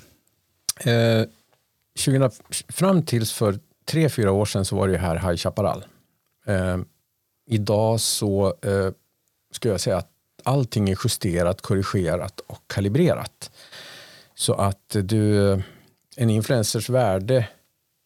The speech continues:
mäts oftast med en konverteringslänk. Jag rekommenderar den här produkten och så lägger jag det med den länken och så exponeras den för hundratusen människor.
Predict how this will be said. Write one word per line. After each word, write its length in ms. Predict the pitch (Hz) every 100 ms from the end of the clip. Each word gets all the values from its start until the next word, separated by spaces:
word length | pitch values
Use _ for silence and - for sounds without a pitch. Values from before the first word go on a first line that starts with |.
| _ _ _ _ -
mäts 460 | 117 107 95 - -
oftast 400 | 104 - 110 -
med 80 | 101
en 60 |
konverteringslänk. 1000 | 95 107 107 123 92 95 107 160 185 - - _ _
Jag 180 | - 101
rekommenderar 420 | 104 117 110 104
den 120 | 104 98
här 160 | 95
produkten 640 | 104 123 113 - - 123 123
och 140 | 98
så 80 | 110
lägger 220 | 98 98
jag 80 | 92
det 180 | 95 98
med 260 | 104 110
den 200 | 95 92
länken 500 | 87 92 104 - 110
och 120 | 101
så 100 | -
exponeras 640 | 107 98 - 107 101 107 113
den 140 | 117
för 100 | 107
hundratusen 1120 | 101 127 113 110 107 - 101 101 - 117 156 160 - - - -
människor. 580 | 123 104 104 - 123